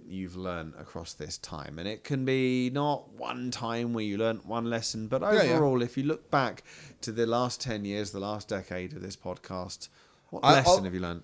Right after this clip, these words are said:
Speaker 2: I will say something that I've learned, you know, speaking to community. Um, I would say the one thing that I've learned is the majority of people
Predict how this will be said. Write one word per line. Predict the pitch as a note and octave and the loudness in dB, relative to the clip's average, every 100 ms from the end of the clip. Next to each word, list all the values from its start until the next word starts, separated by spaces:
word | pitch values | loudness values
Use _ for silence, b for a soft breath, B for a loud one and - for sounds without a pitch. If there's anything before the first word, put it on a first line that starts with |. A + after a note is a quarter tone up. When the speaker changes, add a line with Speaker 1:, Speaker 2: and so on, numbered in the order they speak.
| - | 0
Speaker 2:
I | C#3 D3+ | 6 8
will | E3 | 6
say | D#3+ D3 B2 A#2+ A#2+ B2 | 2 2 4 4 2 -4
something | - B2 A#2+ A#2+ | -4 -2 -2 -2
that | A2+ | 0
I've | A2 | 2
learned, | G#2 G#2+ G#2 G2 G2 G2+ - | 0 0 0 0 -2 -6 -6
you | A2 | 0
know, | G2+ G2 | 2 2
speaking | - A2+ A2 G#2+ | 2 0 0 -2
to | G#2+ | -4
community. | G#2 G2 G2 F#2+ F2+ F#2+ G2+ - - | -2 -2 0 0 0 -2 -6 -16 -8
Um, | G2 F2+ F2 F2 F2+ b b b b _ _ _ - | -4 -4 -4 -6 -10 b b b b _ _ _ -4
I | G2 A2+ | 2 4
would | A#2+ A2 | 4 0
say | - A2+ G2+ | 0 0 2
the | G2 | 0
one | G2 F#2+ | -2 -4
thing | G2 | -4
that | G2 | -4
I've | F#2 | -4
learned | F#2 F#2 | -4 -4
is | F2 F2 | -6 -6
the | F#2 | -6
majority | F2+ F2+ F#2+ G#2 A2 | -6 -4 -2 0 -2
of | F2 | -4
people | - G2+ - F2+ F2+ F2+ | -6 -8 -4 -2 -2 -4